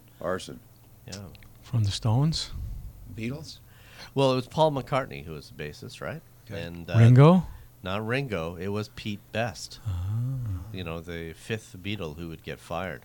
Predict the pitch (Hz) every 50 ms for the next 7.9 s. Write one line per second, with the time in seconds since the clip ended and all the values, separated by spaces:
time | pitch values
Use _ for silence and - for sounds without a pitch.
0 | - - 98 - - 113 113 139 160 156 127 - - 127 120 139 156 139 120 -
1 | 147 156 156 135 123 127 131 135 131 113 135 139 143 143 131 113 147 214 196 -
2 | 170 151 135 135 143 143 156 180 151 147 143 139 151 180 233 262 277 262 208 -
3 | - - 117 123 117 - - - 208 - - - - - - - - 160 202 240
4 | 247 220 214 202 196 220 220 240 269 285 269 247 - - - - 104 101 123 131
5 | - - 113 113 135 135 117 107 92 87 92 101 117 131 117 110 131 190 - 110
6 | 113 143 165 156 127 110 113 151 151 143 135 131 117 113 98 98 113 104 - -
7 | - 208 220 185 110 80 - - - - - - - - 143 151 117 82